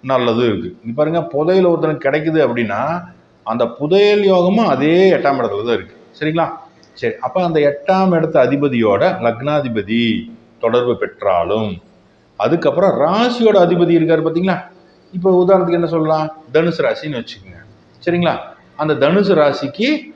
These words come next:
தனுசு ராசியிலிருந்து எட்டாம் அதிபதி வரக்கூடாது, லக்னத்தோட எட்டாம் அதிபதி மட்டும்தான்.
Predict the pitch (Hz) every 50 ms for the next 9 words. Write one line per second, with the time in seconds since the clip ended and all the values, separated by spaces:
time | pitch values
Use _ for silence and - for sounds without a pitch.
0 | _ _ _ _ _ _ _ _ _ _ _ _ 131 170 208 269 262 226 254 220
1 | 214 202 202 214 202 208 220 220 202 185 170 175 202 202 196 190 190 180 185 175
2 | 180 175 170 170 160 165 165 160 147 135 117 101 - - - - - _ _ _
3 | _ _ _ _ _ - 110 117 123 131 143 185 202 214 196 214 214 214 208 196
4 | 185 - 196 196 190 190 185 180 180 180 170 165 160 156 156 156 - 170 165 165
5 | 156 147 110 -